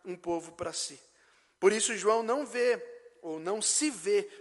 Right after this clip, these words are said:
como digno de servir ao Messias, servir ao rei. Ele vai falar, "Eu não sou digno nem de desatar as sandálias do pé dele." E o que que isso significa? Significa que ele não é digno nem de servir como um escravo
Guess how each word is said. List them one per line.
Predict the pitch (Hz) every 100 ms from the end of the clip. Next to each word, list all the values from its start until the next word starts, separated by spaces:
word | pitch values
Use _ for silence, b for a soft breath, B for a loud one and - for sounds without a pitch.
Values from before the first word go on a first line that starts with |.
| B
como | - 190 196
digno | 151 226 233 226
de | 185
servir | 196 240 233 208 - 262 254 170 -
ao | 165
Messias, | 170 165 - 165 147 131 - -
servir | - 196 190 226 262
ao | 196
rei. | 156 170 - B B
Ele | 165
vai | 175
falar, | 185 208
"Eu | 196
não | 208
sou | 254 262
digno | 180 277 269 240
nem | 233 311
de | 285 262
desatar | 202 294 247 - - 233 277 B B B
as | 196
sandálias | - 226 196 208 247 214
do | 165 185
pé | - 190 190
dele." | 156 175 185 151 - B B -
E |
o | 185
que | 208
que | 208
isso | 202
significa? | - 185 175 - 160 - - b b
Significa | - 165 180 170 196
que | 202
ele | 196
não | 196
é | 190
digno | 156 180 196 190
nem | 190 233
de | 196 233 240
servir | - - 226 185 147 190 247
como | - 214 214
um | 220
escravo | 233 - - 185 180 170 147